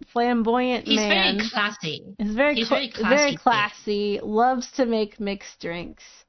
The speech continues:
Speaker 1: Loves to be the king of the party. Um,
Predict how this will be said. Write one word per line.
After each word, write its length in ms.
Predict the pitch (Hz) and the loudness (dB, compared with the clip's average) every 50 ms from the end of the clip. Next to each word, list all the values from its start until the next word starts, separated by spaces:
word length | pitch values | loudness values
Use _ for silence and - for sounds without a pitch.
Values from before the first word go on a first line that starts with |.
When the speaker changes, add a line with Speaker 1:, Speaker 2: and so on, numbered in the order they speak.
| _ _ _ _ _ _ | _ _ _ _ _ _
Speaker 1:
Loves 340 | - 202 214 233 240 226 - - | 0 2 2 2 2 0 -4 -8
to 100 | - 240 | -10 -8
be 240 | 233 226 220 214 208 | -6 -4 -2 -2 -2
the 160 | 214 208 208 | -2 -4 -4
king 240 | - 226 190 190 190 | -4 -4 -4 -4 -6
of 80 | 185 | -6
the 80 | 180 185 | -8 -8
party. 640 | - 196 190 180 180 180 180 185 185 185 180 - _ _ _ _ _ _ _ _ _ _ _ _ _ _ _ _ - | -4 -4 -4 -2 -4 -6 -8 -8 -8 -8 -10 -12 _ _ _ _ _ _ _ _ _ _ _ _ _ _ _ _ -4
Um, 680 | 190 190 185 175 175 175 175 175 175 175 - 202 233 | -2 -2 0 0 -2 -2 -4 -4 -6 -6 -8 -10 -10